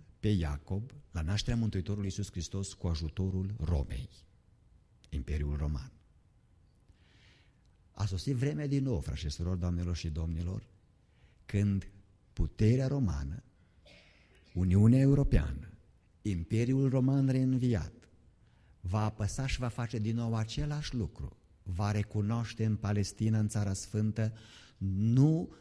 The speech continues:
Israel ca națiune care de drept trebuie să fie acolo, ci Esau, Edom, care trebuie să locuiască în locul acela. Și fără să, eh, intrăm în conflicte religioase sau politice, nu numai, nu numai Uniunea Europeană, și Biserica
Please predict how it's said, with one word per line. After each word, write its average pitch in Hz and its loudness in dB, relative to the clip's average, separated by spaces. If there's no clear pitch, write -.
Israel 110 2
ca 104 -2
națiune 101 0
care 95 -2
de 90 0
drept 101 -4
trebuie 87 -4
să 87 -4
fie 82 -2
acolo, 101 0
ci - -6
Esau, 71 -4
Edom, 110 2
care 71 -2
trebuie 76 -2
să 90 -4
locuiască 80 -2
în 78 -2
locul 71 -4
acela. 60 -8
Și - -4
fără 127 -2
să, 127 0
eh, 107 -4
intrăm 110 0
în 104 0
conflicte 123 0
religioase 120 0
sau 110 -2
politice, 101 -2
nu 101 -2
numai, 175 -4
nu 123 0
numai 160 0
Uniunea 127 2
Europeană, 107 0
și - -4
Biserica 104 -4